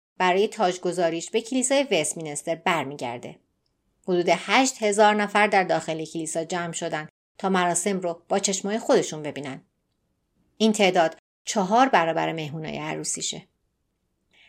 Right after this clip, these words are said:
بعضی تاریخدانا تاجگذاری سال هزار نهصد و پنجاه و سه رو تولد ملت می‌دونن. فرصتی برای مردم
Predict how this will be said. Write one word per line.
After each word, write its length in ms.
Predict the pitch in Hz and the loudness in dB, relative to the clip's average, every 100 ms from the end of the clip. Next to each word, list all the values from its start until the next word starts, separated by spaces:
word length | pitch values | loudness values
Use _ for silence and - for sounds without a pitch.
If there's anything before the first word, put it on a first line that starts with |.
| _ - | _ 2
بعضی 340 | 175 196 220 | 4 4 2
تاریخدانا 720 | 214 160 156 - 156 151 147 147 _ - | 0 -2 -2 -6 -10 -8 -10 -12 _ -12
تاجگذاری 840 | 196 185 180 185 180 175 180 262 | -2 -2 0 -2 0 -2 -2 -2
سال 280 | 277 262 240 | 0 0 2
هزار 460 | 214 190 170 214 262 | 0 0 2 2 2
نهصد 340 | 220 185 170 | 0 -4 -6
و 20 | |
پنجاه 400 | 175 160 156 156 | -6 -6 -6 -6
و 40 | 147 | -6
سه 220 | - 165 | -4 -4
رو 180 | 160 - _ _ | -6 -10 _ _
تولد 480 | - 214 226 262 262 | -2 2 4 2 0
ملت 460 | 170 151 151 - | -2 -2 -4 -6
می‌دونن. 380 | 151 143 135 147 _ _ _ _ _ _ _ _ _ | -14 -12 -12 -14 _ _ _ _ _ _ _ _ _
فرصتی 420 | 202 185 190 185 | 0 4 2 4
برای 300 | 175 165 180 | 2 2 2
مردم 400 | 180 165 175 170 | 0 0 -2 -6